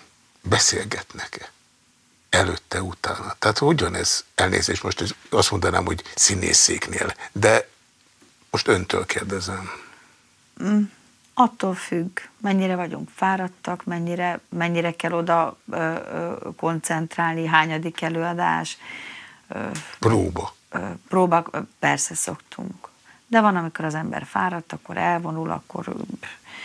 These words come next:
Speaker 2: csak bambul, vagy éppen a telefonját nyomogatja, próbálja behozni azokat a, ö, dolgokat, amiket el kéne intézni, de mindig a nyakára gyűlnek, és akkor azt intézgeti. De egyébként szívesen beszélgetünk, pláne meg,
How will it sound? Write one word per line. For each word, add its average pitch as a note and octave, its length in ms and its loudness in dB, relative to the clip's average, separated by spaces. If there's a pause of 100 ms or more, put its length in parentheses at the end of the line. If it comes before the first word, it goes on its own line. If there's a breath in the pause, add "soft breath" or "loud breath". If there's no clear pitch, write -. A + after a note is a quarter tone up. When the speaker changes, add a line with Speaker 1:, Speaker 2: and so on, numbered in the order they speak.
(480 loud breath)
Speaker 2:
csak D#3+ 200 -2
bambul, E3 540 4
vagy - 380 -4 (220)
éppen D#3+ 280 -4
a D3+ 100 -6
telefonját D#3+ 640 0
nyomogatja, D#3+ 800 -4
próbálja D#3 400 2
behozni D3+ 420 0
azokat D3+ 420 -4
a, E3 180 0 (640 loud breath)
ö, D3 320 -4 (220)
dolgokat, D#3+ 640 0
amiket D#3 400 -2
el E3 180 2
kéne D#3+ 280 -4
intézni, D#3 480 -2
de D#3+ 140 -4 (200)
mindig D3+ 360 -2
a D3 60 -2
nyakára D#3 680 0 (520)
gyűlnek, D#3+ 720 -2 (720 loud breath)
és - 240 -4
akkor - 220 -4
azt E3 240 0
intézgeti. D#3+ 560 -2
De F#3 100 2
egyébként G#3+ 440 2
szívesen E3+ 480 -2
beszélgetünk, E3+ 800 -6
pláne F3 360 2
meg, E3+ 300 -2